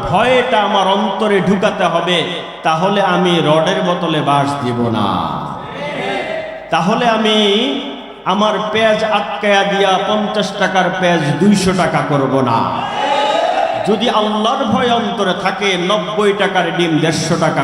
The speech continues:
করব না। আল্লাহর ভয় যদি আমার অন্তরের ভিতরে থাকে, দুনিয়াতে যত দুই নাম্বারই চলে, কিছুই করা সম্ভব নয়। কারণ রোজার দিনে আমার ফ্রিজে ঠান্ডা পানি থাকে, আমি গিলি না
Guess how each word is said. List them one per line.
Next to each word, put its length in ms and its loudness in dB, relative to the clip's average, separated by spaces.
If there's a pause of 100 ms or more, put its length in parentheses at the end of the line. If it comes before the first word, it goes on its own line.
করব 320 0
না। 160 0 (880)
আল্লাহর 520 2
ভয় 460 2
যদি 140 0
আমার 260 2
অন্তরের 520 -2
ভিতরে 340 0
থাকে, 480 -2 (420)
দুনিয়াতে 500 2
যত 360 0
দুই 180 4
নাম্বারই 460 4
চলে, 240 0
কিছুই 440 0
করা 240 0
সম্ভব 460 -2
নয়। 600 -2 (800)
কারণ 320 0
রোজার 460 2
দিনে 160 -2
আমার 240 2 (140)
ফ্রিজে 380 0
ঠান্ডা 420 2
পানি 280 2
থাকে, 220 0
আমি 280 2
গিলি 240 2
না 180 2